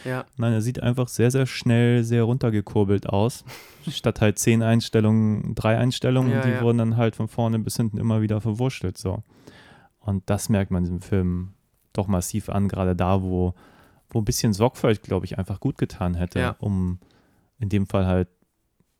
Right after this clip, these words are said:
Speaker 2: auch mal bei der Figur zu sein, so, und nicht einfach nur zu zeigen, ja, da ist jetzt einer, der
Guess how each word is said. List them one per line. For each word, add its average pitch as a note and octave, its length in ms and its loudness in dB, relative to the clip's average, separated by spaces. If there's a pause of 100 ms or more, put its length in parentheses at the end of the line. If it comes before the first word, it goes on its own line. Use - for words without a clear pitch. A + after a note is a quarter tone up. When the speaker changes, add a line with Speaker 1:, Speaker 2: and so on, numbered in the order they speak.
(140)
Speaker 2:
auch G2+ 120 -4
mal G#2 100 4
bei F#2+ 100 4
der F#2+ 140 4
Figur B2 360 4
zu - 180 -4
sein, E2 340 -6
so, F2 360 -6
und F#2 80 -10
nicht F2 220 -8
einfach F#2 260 -8
nur F2+ 400 -2
zu - 140 -20
zeigen, F#2 320 0
ja, F#2 160 2
da F#2 80 0
ist - 140 -6
jetzt - 180 -10
einer, F#2 240 -2
der F2 280 -4